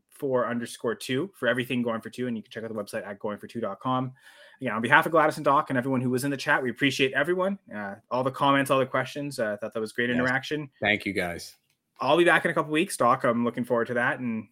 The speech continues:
Speaker 1: good luck next week, uh, without me. I'm sure you'll, you'll, you'll both do just fine without me ranting and interrupting everyone, and it'll probably run smoother.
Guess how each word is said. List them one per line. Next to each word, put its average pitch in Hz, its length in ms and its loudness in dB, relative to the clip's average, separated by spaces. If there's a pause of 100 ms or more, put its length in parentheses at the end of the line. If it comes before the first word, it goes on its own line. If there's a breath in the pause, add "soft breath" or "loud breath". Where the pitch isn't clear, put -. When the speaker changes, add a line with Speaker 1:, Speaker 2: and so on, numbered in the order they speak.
Speaker 1:
good 135 140 0
luck 139 180 2
next 143 220 0
week, 131 240 0
uh, 117 200 4
without 120 300 0
me. 120 240 -4
I'm 110 100 -6
sure 110 180 -2
you'll, 104 180 -2
you'll, 104 240 -8 (120)
you'll 135 220 0 (140)
both 139 180 4
do 135 100 0
just 113 200 -2
fine 107 280 -2
without 107 220 -4
me 110 120 -4
ranting 104 340 -4
and 104 60 -2
interrupting 101 400 -4
everyone, 92 300 -12
and 104 160 -8
it'll 117 200 -2
probably 123 220 4
run 117 140 2
smoother. 95 320 -6